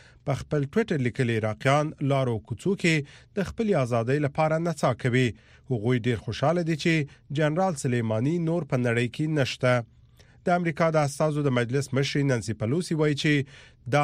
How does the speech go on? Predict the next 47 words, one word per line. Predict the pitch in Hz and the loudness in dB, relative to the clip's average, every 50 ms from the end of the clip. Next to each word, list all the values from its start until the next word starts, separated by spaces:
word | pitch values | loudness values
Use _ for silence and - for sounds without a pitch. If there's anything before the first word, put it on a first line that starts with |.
| 147 139 | 2 2
حمله | 143 139 139 135 139 143 143 143 135 | 0 0 2 2 2 2 2 2 2
له | 135 127 131 - | 2 0 0 -2
کانګرس | 113 110 107 113 135 147 139 - | -2 -2 0 0 -2 -2 -2 -2
سره | 151 139 139 | 0 0 0
د | 131 120 117 | 0 0 -2
مشورې | 113 - - - 120 117 120 - - | -4 -4 -4 -4 -4 -4 -4 -2 -2
پرته | 180 196 - 185 160 - | -2 -2 0 -2 -2 0
شوې | 180 160 170 170 160 147 139 - - - - - - - 185 | 0 2 2 2 2 0 -2 -8 -18 -20 -20 -10 -4 0 0
او | 190 185 165 | 0 2 2
د | 170 165 | 2 2
ایران | 160 165 165 160 139 | 4 2 2 2 0
په | 160 135 120 | -2 0 2
ځواب | 127 143 147 147 143 | 2 2 2 2 0
کې | - 156 143 143 | -2 -2 0 2
د | 135 127 | 2 0
نظام | 120 113 120 117 117 110 - - | 2 0 0 0 0 -2 -2 -4
قدرت | 117 113 120 117 110 - - | -2 0 0 -2 -2 -2 -2
کارولو | 113 104 104 107 127 156 175 - - | -2 0 0 0 0 0 0 0 2
په | 156 156 | 2 2
اړه | 156 160 160 156 147 | 2 2 0 0 0
اجازه | 131 127 117 113 107 101 127 135 143 143 135 | 0 0 0 0 0 0 0 0 2 2 0
نه | 135 143 170 175 | 0 0 0 2
وه | 147 123 113 | 2 2 0
اخیستل | - - 110 - - 123 110 - - | 0 -4 -8 -6 -4 -4 -4 -2 -2
شوې. | 120 110 117 117 110 98 - - _ - - - _ _ - | 0 0 2 0 0 -2 -4 -10 _ -20 -20 -20 _ _ -6
خو | - 160 156 147 135 | -2 0 0 0 0
ځینې | 160 156 156 143 135 | 0 2 4 4 4
امریکایي | 127 123 127 117 131 123 123 110 | 4 2 0 0 2 0 0 0
سناتورانو | - 123 110 110 110 107 - 120 117 131 147 160 156 139 | 0 0 0 0 -2 -2 -2 0 2 2 2 2 2 2
دغه | 135 120 117 113 107 | 2 2 2 0 0
برید | 113 117 - - | -2 -4 -4 -6
ستایلی | - - 113 120 139 156 170 170 170 160 139 - - - - - - | -6 -4 0 2 2 4 4 2 2 0 -4 -8 -14 -20 -10 -4 0
او | 135 127 123 | 0 0 2
هغه | 120 117 131 127 | 2 2 2 2
یې | 120 107 | 2 0
د | 117 113 | 0 0
ایران | 113 117 123 131 135 131 | 0 2 2 0 0 0
په | 120 113 | -2 -2
وړاندې | 110 120 135 147 156 151 156 147 139 135 | 2 2 2 0 0 0 0 2 2 2
یو | 127 113 - - | 2 0 0 -4
تر | 113 101 - - | -4 -4 -6 -6
ټولو | - 165 185 175 170 143 | -4 -2 -2 -2 -2 -4
سم | - - 160 160 165 151 131 | -2 -2 0 0 0 -2 -2
غبرګون | 131 127 143 143 139 139 156 202 185 147 120 107 | -2 0 0 0 0 -2 -2 0 0 0 0 0
ګڼلی | 123 117 120 117 117 113 113 | 0 2 2 2 2 2 2
دی. | 117 120 117 107 95 - - - - - - - - - | 2 2 0 0 -2 -6 -14 -20 -20 -20 -20 -18 -8 -2
د | 147 | 2